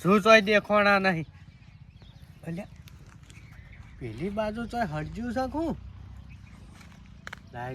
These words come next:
જવા દે, જવા દે એમ. અલ્યા,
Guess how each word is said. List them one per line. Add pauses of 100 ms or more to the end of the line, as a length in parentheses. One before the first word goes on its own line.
જવા
દે,
જવા
દે
એમ. (3750)
અલ્યા,